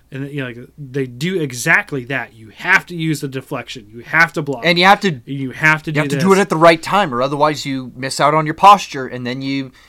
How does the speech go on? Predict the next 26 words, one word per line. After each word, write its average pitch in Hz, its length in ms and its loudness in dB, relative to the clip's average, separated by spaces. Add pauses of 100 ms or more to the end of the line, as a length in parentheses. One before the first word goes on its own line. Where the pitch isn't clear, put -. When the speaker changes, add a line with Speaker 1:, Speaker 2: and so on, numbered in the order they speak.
(140)
Speaker 2:
you 127 80 -10
become 143 320 -6
very 151 220 -2
vulnerable 160 480 4
to 147 120 0
a 135 120 2
one-hit 151 400 2
K 143 200 0
O, 165 220 2 (180)
and 113 220 -8
you 113 80 -4
can't 151 380 0
have 151 380 4
that. 90 260 -6 (1500)
Speaker 1:
However, 143 840 -2 (440)
I'm 139 180 -6
okay 202 520 -2
with 165 220 -4
it 143 180 -6
because 135 260 -8
it 147 100 -14
fits - 380 -8
my 127 100 -8
play 143 260 -4
Speaker 2:
Mm-hmm. 120 280 -8
Speaker 1:
style. - 160 -20